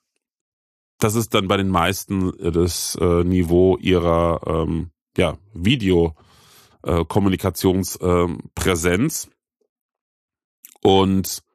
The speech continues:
wenn ein Unternehmen da jetzt was macht, ähm, und das professionalisiert, sprich, die Mitarbeiter und Mitarbeiter sitzen jetzt nicht irgendwie mit dem Headset, äh, im Headset oder Earpods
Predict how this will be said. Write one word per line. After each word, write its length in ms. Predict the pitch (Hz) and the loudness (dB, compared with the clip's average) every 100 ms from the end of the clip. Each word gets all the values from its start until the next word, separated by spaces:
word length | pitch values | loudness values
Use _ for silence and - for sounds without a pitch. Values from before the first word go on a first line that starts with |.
| _ _ _ _ | _ _ _ _
wenn 500 | 85 92 104 107 98 | 0 2 2 -2 -6
ein 140 | - 104 | -4 0
Unternehmen 500 | 107 113 104 104 95 | 2 2 2 0 0
da 200 | 101 180 | 0 0
jetzt 280 | 131 98 - | -2 -4 -4
was 200 | 78 87 | -4 -2
macht, 480 | 80 73 - - - _ _ _ _ - _ - _ _ | -2 -4 -8 -18 -18 _ _ _ _ -20 _ -20 _ _
ähm, 320 | 92 87 82 - | -2 0 -2 -6
und 340 | - 95 - _ - | -4 -4 -4 _ -10
das 160 | 87 | -10
professionalisiert, 840 | - 101 92 98 98 92 98 156 87 | -4 -2 0 0 0 0 2 2 0
sprich, 500 | - - 101 98 - _ - | -6 -6 -2 -2 -4 _ -4
die 60 | |
Mitarbeiter 440 | 92 107 98 98 98 | 0 0 0 0 -2
und 60 | |
Mitarbeiter 480 | 101 92 90 98 95 | -2 0 0 0 0
sitzen 300 | 95 - - | -2 -4 -2
jetzt 220 | 95 - | 0 0
nicht 180 | 113 - | -2 0
irgendwie 240 | 104 107 | 0 2
mit 220 | 101 101 - | 2 0 0
dem 80 | |
Headset, 420 | 92 - - 113 107 - | -2 -4 -2 -2 -2 -6
äh, 360 | 85 95 87 | -4 -2 -4
im 140 | - 95 | -4 -2
Headset 320 | 120 - 110 | -2 -4 -6
oder 200 | 90 92 | -2 0
Earpods 580 | 92 120 - 113 - - | 0 -2 0 -2 -2 -10